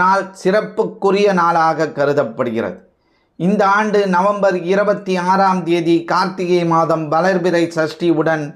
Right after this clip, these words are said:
இணைந்து திருவோண நட்சத்திரம் வருகிறது. இந்த நாளில் அதிகாலையில் எழுந்து குளித்துவிட்டு பக்தியுடன் விரதம் மேற்கொள்ள வேண்டும். முருகப்பெருமானுக்கு சிவப்பு நிற மலர்களும் பெருமாளுக்கு துளசி இலையையும்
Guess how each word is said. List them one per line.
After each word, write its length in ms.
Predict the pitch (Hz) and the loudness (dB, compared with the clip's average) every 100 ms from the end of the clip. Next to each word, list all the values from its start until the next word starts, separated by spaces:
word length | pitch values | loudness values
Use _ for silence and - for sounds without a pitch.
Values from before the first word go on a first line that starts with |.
| _ _ _ _ _ - | _ _ _ _ _ -8
இணைந்து 520 | 170 214 240 233 214 170 127 113 - | -2 0 0 2 2 2 0 -8 -2
திருவோண 400 | 214 226 220 208 185 | 2 4 4 2 0
நட்சத்திரம் 600 | 175 156 175 - 156 147 135 | -2 -2 -4 0 0 0 2
வருகிறது. 460 | 143 135 131 117 - - _ _ _ _ - | 2 2 0 -2 -6 -20 _ _ _ _ -2
இந்த 220 | 175 208 | 0 2
நாளில் 440 | 202 202 214 214 202 165 | 2 2 4 2 2 0
அதிகாலையில் 680 | 185 202 208 208 202 196 185 185 | 0 2 2 2 2 2 2 2
எழுந்து 360 | 190 202 185 170 - | 2 2 2 0 0
குளித்துவிட்டு 720 | 185 214 - 185 165 165 160 - _ _ - | 0 0 -2 0 0 -2 -8 -10 _ _ -6
பக்தியுடன் 720 | 170 190 - 220 208 208 202 175 | -4 -4 -2 2 2 2 -2 0
விரதம் 360 | 175 196 202 170 | 0 0 0 -2
மேற்கொள்ள 460 | 170 - 151 147 131 | -2 -2 -2 0 -2
வேண்டும். 300 | 131 113 - - _ _ _ - | -4 -6 -10 -18 _ _ _ -8
முருகப்பெருமானுக்கு 1160 | 160 214 226 226 208 202 214 208 202 190 190 190 180 | -2 0 0 0 0 0 2 0 0 -4 -4 -4 0
சிவப்பு 400 | 190 214 214 202 185 | 0 0 -2 -2 0
நிற 140 | 175 170 | 2 0
மலர்களும் 560 | 151 170 175 151 156 147 - _ _ _ - | 0 0 0 0 -2 -4 -12 _ _ _ -4
பெருமாளுக்கு 720 | 190 226 226 226 208 190 - 196 - | 0 2 2 2 2 -2 -4 -4 -2
துளசி 380 | 180 196 208 208 190 | 0 2 2 -2 0
இலையையும் 540 | 185 190 185 175 175 | 2 2 2 0 -2